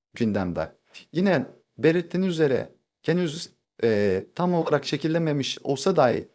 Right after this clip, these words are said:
on yılın altında cezası bulunan ve sıfır altı yaş grubu, on beş değil de sıfır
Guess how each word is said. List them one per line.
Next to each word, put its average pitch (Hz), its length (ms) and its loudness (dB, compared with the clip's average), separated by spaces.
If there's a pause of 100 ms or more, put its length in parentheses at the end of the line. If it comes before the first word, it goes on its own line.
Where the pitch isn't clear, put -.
(120)
on 196 180 2
yılın 196 240 2
altında 170 420 0
cezası 160 640 2 (220)
bulunan 160 540 0 (1080)
ve 135 160 2
sıfır 190 300 -2
altı 175 300 2
yaş 165 320 2
grubu, 131 500 -2 (220)
on 160 220 0
beş 175 220 0
değil 185 180 0
de 143 60 -2
sıfır - 460 -4